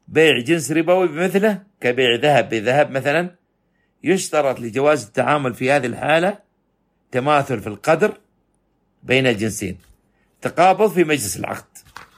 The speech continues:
الحالة الثانية بيع جنس ربوي بجنس ربوي آخر، كبيع بر بتمر مثلاً،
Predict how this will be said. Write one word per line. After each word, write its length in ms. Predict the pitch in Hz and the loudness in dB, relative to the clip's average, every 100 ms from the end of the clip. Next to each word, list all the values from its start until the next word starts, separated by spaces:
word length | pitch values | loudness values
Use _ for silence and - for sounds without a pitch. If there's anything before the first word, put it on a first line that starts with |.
| _ - - - - _ _ _ _ _ _ _ _ _ | _ -20 -20 -20 -20 _ _ _ _ _ _ _ _ _
الحالة 260 | - 160 190 | 0 2 2
الثانية 420 | - 180 190 160 | 2 2 4 4
بيع 260 | 190 190 | 4 2
جنس 340 | 147 180 185 160 | 2 0 0 2
ربوي 520 | 185 202 208 220 - | 2 4 4 2 -4
بجنس 420 | 131 127 190 160 | -6 -2 -2 0
ربوي 400 | 165 160 170 170 | 0 2 4 4
آخر، 440 | 151 131 110 95 - _ _ _ _ _ - | 4 2 -2 -6 -10 _ _ _ _ _ -6
كبيع 480 | 120 143 160 147 - - | -2 2 2 0 -4 -6
بر 400 | 139 196 208 - _ _ | 2 2 2 -6 _ _
بتمر 520 | - 139 160 147 - - _ _ _ _ _ _ - | -8 0 0 0 -4 -10 _ _ _ _ _ _ -6
مثلاً، 400 | 127 123 104 | -2 0 -2